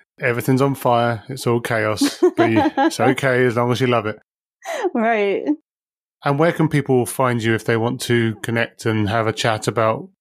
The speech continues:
Speaker 1: product marketing or growth hacking or any other stuff they've heard on this podcast episode tonight?
Speaker 2: I am very active on Twitter.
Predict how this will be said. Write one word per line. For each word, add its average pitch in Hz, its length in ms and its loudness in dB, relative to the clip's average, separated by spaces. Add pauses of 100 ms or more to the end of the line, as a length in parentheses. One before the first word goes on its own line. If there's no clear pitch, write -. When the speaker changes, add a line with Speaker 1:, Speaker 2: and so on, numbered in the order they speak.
Speaker 1:
product 120 220 2
marketing 117 500 2
or 104 260 0
growth 120 300 0
hacking 117 400 -2
or 110 220 2 (140)
any 127 200 2
other 110 160 0
stuff - 260 -4
they've 113 140 0
heard 113 200 2
on 110 100 0
this 110 120 0
podcast - 520 -4
episode 117 320 -2
tonight? 120 260 -2 (480)
Speaker 2:
I 226 480 0
am 190 640 0 (400)
very 226 460 2
active 202 400 0
on 190 180 0
Twitter. 180 600 0